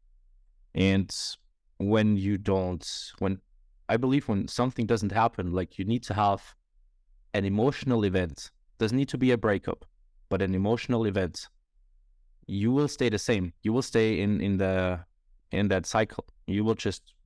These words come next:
be in the middle class, do the same as your parents did,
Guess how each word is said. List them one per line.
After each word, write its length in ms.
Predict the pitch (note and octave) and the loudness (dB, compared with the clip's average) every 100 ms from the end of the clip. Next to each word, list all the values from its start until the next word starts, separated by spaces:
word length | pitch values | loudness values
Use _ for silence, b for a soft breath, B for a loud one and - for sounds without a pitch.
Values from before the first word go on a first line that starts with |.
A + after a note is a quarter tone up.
| _ | _
be 120 | G2+ | -2
in 60 | A#2+ | 0
the 80 | C#3 | 2
middle 260 | G#2+ G#2+ | 2 2
class, 520 | - A2 G#2 G#2 - - b b b | 0 2 2 0 -4 -16 b b b
do 80 | G2+ | -2
the 80 | A#2+ | 0
same 260 | - B2 | 0 0
as 100 | B2 | 0
your 80 | D3 | -2
parents 460 | - A2 G#2 G#2 - | -2 2 2 0 -2
did, 380 | G#2 G2+ F#2+ | 0 0 -2